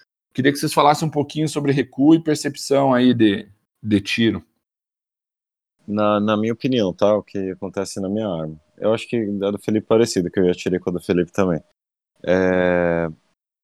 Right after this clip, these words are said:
Speaker 2: o ponto, ele, vamos supor, no tiro real, na minha arma, né?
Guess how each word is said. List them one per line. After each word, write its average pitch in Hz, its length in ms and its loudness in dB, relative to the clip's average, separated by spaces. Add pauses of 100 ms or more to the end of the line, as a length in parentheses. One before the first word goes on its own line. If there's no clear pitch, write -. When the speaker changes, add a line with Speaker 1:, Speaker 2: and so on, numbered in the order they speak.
(540)
Speaker 2:
o 104 120 0
ponto, 113 460 0
ele, 113 400 4 (480)
vamos 107 200 -2
supor, 92 420 2 (300)
no 95 160 -6
tiro 107 240 2
real, 101 420 2 (580)
na 90 100 -6
minha 98 200 0
arma, 82 220 -4
né? 110 200 -6